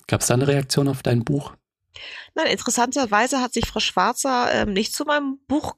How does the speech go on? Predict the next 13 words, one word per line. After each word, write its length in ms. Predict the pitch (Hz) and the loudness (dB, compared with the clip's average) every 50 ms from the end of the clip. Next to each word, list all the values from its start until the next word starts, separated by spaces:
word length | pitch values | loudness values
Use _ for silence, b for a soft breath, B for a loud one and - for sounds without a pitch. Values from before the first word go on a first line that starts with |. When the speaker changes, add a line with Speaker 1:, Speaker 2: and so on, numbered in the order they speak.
| _ _ | _ _
Speaker 2:
gemeldet, 840 | 254 247 254 247 247 262 285 311 302 320 349 427 - - - - - - | 0 2 2 2 4 4 2 2 2 0 -2 -2 -2 -4 -6 -4 -2 0
obwohl 800 | 208 220 196 196 - - 196 202 196 190 196 196 190 190 190 B B B B B B B B | 0 0 0 -2 -8 -4 -2 0 2 4 4 4 4 2 2 B B B B B B B B
sie 140 | - 208 196 | 0 4 6
ja, 540 | 180 175 170 165 165 160 160 156 160 - - 67 64 - - - - | 6 6 6 6 4 4 2 2 0 -2 -4 -4 -4 -4 -4 -4 -6
wir 180 | - 185 208 208 - | -2 0 0 2 4
ja 80 | 196 | 4
eher 180 | 175 - - 190 | 4 4 2 0
im 80 | 190 185 | 2 2
gleichen 300 | 180 170 185 - - 202 | 2 2 2 2 -2 -2
Terrain 340 | - 196 - 175 226 277 | -2 0 0 2 0 0
unterwegs 520 | 269 214 202 185 156 147 143 135 - - - | 0 0 0 -2 0 0 -2 -2 -2 -2 -2
sind 200 | 156 139 139 - | -2 -2 0 0
letztendlich. 800 | 135 135 - - - 131 135 127 - 139 143 185 262 - - | -2 -2 0 0 -2 -2 -2 -2 -2 0 0 0 0 -4 -8